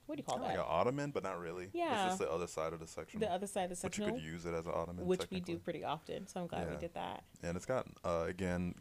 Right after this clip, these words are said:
Speaker 2: good hardware on there. The legs,
Speaker 1: Yeah.
Speaker 2: yeah, I call them stiletto, uh, legs because they're kinda come to a point,
Speaker 1: Mm-hmm.
Speaker 2: um, which also lends to the minimal,
Speaker 1: Yeah.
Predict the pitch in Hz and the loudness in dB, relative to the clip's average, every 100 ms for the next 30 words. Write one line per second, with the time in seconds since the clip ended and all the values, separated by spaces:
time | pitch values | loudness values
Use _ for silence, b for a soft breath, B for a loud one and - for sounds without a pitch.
0 | - 98 95 - 82 82 90 90 95 95 | 0 2 2 4 4 6 2 2 0 0
1 | 95 98 90 78 80 80 - 214 202 185 | 0 -2 -2 0 2 2 0 -4 -6 -6
2 | - - - 120 113 87 82 - - 76 | -6 -6 -2 2 2 2 -2 -4 -4 0
3 | 80 80 73 73 - - - - - - | 0 2 0 -4 -10 -20 -20 -20 -20 -10
4 | - 80 71 73 71 - - 85 85 73 | -4 -2 -2 -6 -8 -12 -14 -8 -2 -2
5 | 58 - - - - 92 92 85 85 - | -2 -8 -12 -14 -12 -4 -2 0 0 -2
6 | - - 90 - 92 - 71 - 87 90 | -4 -4 -4 -4 -4 0 -2 -2 -4 -4
7 | - 285 269 294 392 - - - - - | -6 -6 -4 -4 -8 -16 -20 -20 -12 -6
8 | 85 82 85 - - 90 85 90 80 80 | -4 -2 -4 -6 -2 0 0 -2 -2 -2
9 | 80 82 - - 82 76 76 80 80 78 | -2 -4 -6 -8 -6 -4 -4 -4 -4 -4
10 | 80 78 - - 180 165 160 | -6 -8 -12 -12 -8 -6 -8